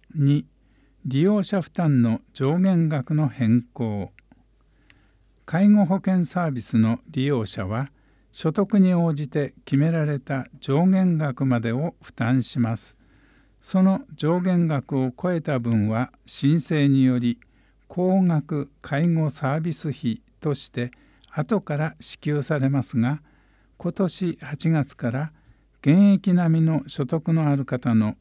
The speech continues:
所得区分が細分化され、高所得者の自己負担上限額が引き上げられます。具体的には、現行制度では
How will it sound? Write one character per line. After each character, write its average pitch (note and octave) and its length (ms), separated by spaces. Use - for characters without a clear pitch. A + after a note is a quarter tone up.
所 - 220
得 F#3+ 340
区 E3+ 140
分 C#3+ 300
が A2 240
細 C3 360
分 C#3+ 240
化 B2+ 160
さ B2 180
れ、 B2+ 200
高 D#3 260
所 D3 160
得 C#3+ 220
者 C3 180
の B2 260
自 C3+ 140
己 F3 200
負 - 120
担 C#3+ 320
上 D3 260
限 F3+ 280
額 C3 300
が C#3 220
引 - 140
き E3 140
上 D#3+ 120
げ D3+ 160
ら C#3 120
れ B2 160
ま A#2 160
す。 - 280
具 D#3 140
体 G#3 240
的 F#3 260
に D#3 140
は、 A2+ 280
現 E3 260
行 D#3 240
制 D3 260
度 A#2 160
で A#2 80
は B2+ 260